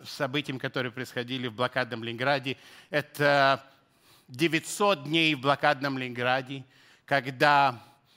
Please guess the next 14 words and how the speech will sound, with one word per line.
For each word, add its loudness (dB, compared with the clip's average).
от 4
шестьсот -2
тысяч -2
до -2
тысячи -6
пятьсот, -6
эм, -2
миллион 2
пятьсот -6
человек -2
умер -6
от -8
голода -8
там. -16